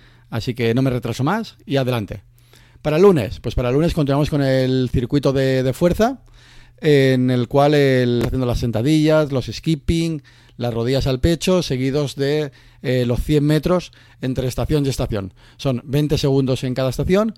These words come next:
y cien metros. Esos cien metros, eh, no los hagáis a tope, es, eh, llevarlo a un ritmo cerca del umbral, pero no hay que hacerlo a, a tope. Y como comentaba en Carlos Auquillo el, el otro día, pues es mejor hacer, eh,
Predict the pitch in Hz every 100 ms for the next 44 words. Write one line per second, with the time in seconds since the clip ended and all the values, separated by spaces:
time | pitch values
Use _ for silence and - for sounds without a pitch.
0 | - - - - 156 165 139 107 - 104
1 | - 127 139 156 139 147 143 175 160 131
2 | 123 120 117 123 123 117 160 98 95 113
3 | 113 107 107 113 117 120 117 117 117 117
4 | - - - - - 139 127 127 120 131
5 | 165 202 185 123 131 123 110 123 117 107
6 | 104 104 104 - - - - 127 107 92
7 | 85 - - - - - 147 147 131 135
8 | 127 135 135 131 131 127 123 123 135 127
9 | 123 127 131 123 127 127 123 123 120 123
10 | 135 165 185 233 - - - - - 123
11 | 131 139 139 131 135 127 127 127 127